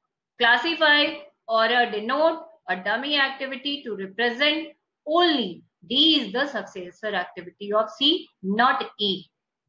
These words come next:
right? Got it my point? After that,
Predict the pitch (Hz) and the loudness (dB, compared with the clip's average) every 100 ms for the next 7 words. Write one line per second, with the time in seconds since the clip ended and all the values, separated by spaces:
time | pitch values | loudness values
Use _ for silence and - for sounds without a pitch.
0 | _ 214 349 415 - _ _ _ 185 208 | _ -4 -2 -4 -10 _ _ _ -6 -2
1 | 277 294 294 302 339 415 - - - 262 | 0 2 0 2 0 0 -6 -20 -4 0
2 | 320 - 427 349 185 170 | 2 0 -2 0 -2 -4